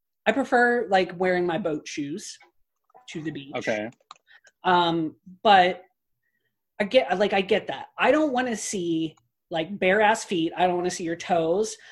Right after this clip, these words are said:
Speaker 1: I especially don't wanna see crusty feet. I don't wanna
Speaker 2: Right.
Speaker 1: see any of that. Like, why? And also, if I'm saying, "I don't like feet," why are you gonna be a dick and be like, "Here's a picture of some feet"?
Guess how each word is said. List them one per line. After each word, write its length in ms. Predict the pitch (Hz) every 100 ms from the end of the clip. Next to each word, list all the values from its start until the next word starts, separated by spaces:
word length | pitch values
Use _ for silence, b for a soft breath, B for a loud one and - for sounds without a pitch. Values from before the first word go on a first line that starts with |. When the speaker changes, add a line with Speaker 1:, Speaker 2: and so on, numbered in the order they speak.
| B -
Speaker 1:
I 60 |
especially 380 | 233 277 262 311
don't 120 | 254
wanna 140 | 247 233
see 140 | 233
crusty 480 | - - 208 - 151
feet. 360 | - 131 143 - b b -
I 80 | 226
don't 180 | 262
wanna 140 | 262 294
Speaker 2:
Right. 100 | -
Speaker 1:
see 80 | 302 - - -
any 200 | 339 359
of 60 | 175
that. 180 | 143 196
Like, 140 | 202
why? 260 | 202 254 269
And 100 | 226
also, 420 | - 247 262 240 220
if 180 | 208
I'm 180 | 214 254
saying, 640 | - 269 247 147 139 147 - _ _ _ _ _ _ _ b b -
"I 100 | 320
don't 120 | 370
like 180 | 370 359
feet," 360 | - 370 - - _ _ _ _ b
why 460 | - 202 349 403 403
are 140 | 233 240
you 600 | 220 320 185 147 175 - _ _ _ _ 190
gonna 200 | 269 262
be 160 | 269 190
a 60 |
dick 600 | 143 147 294 151 - - _ -
and 120 | 196
be 120 | 226
like, 200 | 214 202
"Here's 220 | - 214 208
a 60 |
picture 260 | 214 208 170
of 80 | 165
some 140 | 165
feet"? 240 | 151 131